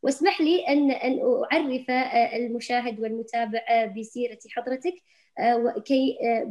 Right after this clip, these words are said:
مختصرة طبعًا، كي، آه، تبدأ حضرتك بالشهادة النقدية. طبعًا، آه، الدكتور، آه، رحمن غرق-، آه، غرقان من العراق، أستاذ النقد الأدبي والبلاغة في كلية التربية من،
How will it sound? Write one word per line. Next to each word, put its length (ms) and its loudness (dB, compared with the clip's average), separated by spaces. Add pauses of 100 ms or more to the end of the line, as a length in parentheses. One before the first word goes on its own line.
مختصرة 540 -4
طبعًا، 460 -2
كي، 460 -2
آه، 40 -2
تبدأ 400 -6
حضرتك 560 -8
بالشهادة 680 -6 (380)
النقدية. 540 -12 (340)
طبعًا، 320 0
آه، 320 -2
الدكتور، 520 2
آه، 1200 -2
رحمن 300 -2 (260)
غرق-، 260 -4
آه، 320 2
غرقان 420 0
من 100 0
العراق، 480 -2 (420)
أستاذ 340 0 (120)
النقد 400 -4
الأدبي 760 0
والبلاغة 680 -4
في 60 -4
كلية 360 2
التربية 600 0 (340)
من، 260 6